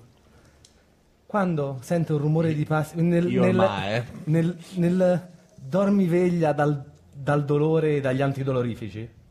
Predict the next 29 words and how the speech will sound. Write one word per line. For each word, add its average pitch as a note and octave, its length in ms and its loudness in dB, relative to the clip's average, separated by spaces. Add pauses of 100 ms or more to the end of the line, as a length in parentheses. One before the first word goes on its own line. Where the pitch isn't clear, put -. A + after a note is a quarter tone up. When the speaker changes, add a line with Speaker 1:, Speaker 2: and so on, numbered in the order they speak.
(1000)
Speaker 1:
sente D#3 320 -2
dei D3+ 140 0
passi D3+ 320 -4
che C#3+ 80 -4
si C#3 120 -8
avvicinano. A#2 680 -10 (360)
La B2+ 120 -4
porta D#3+ 300 -4
si B2 160 -4
apre, G2 420 -8 (480)
entra C#3+ 280 -2
una C3+ 120 -4
figura G#2+ 500 -8 (160)
che A2 140 -12
dice: G#2+ 380 -12 (640)
"Kribug, C#3+ 800 -4 (260)
Kribug, A#2 600 -10 (240)
Kribug. G#2 580 -12 (1800)
Mi B2+ 100 -6
hai B2+ 60 -4
creato B2+ 260 -4
un C3 60 -6
sacco D3 280 -6
di C3+ 80 -6
problemi B2 440 -4
con A2+ 100 -6
la A2 100 -6
tua A#2 100 -8
resistenza. G2+ 760 -12